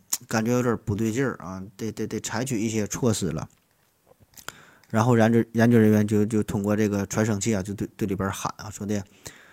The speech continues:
：“我们要打开房间了啊，请你们躲在远离门口的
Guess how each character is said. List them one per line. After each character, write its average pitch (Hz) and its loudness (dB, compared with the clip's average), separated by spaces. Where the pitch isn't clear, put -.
：“我 127 2
们 120 6
要 139 6
打 - 4
开 120 4
房 123 2
间 120 4
了 113 4
啊， 98 -4
请 113 -4
你 113 -2
们 107 -2
躲 98 -4
在 117 2
远 113 2
离 123 4
门 117 -2
口 95 -4
的 104 -2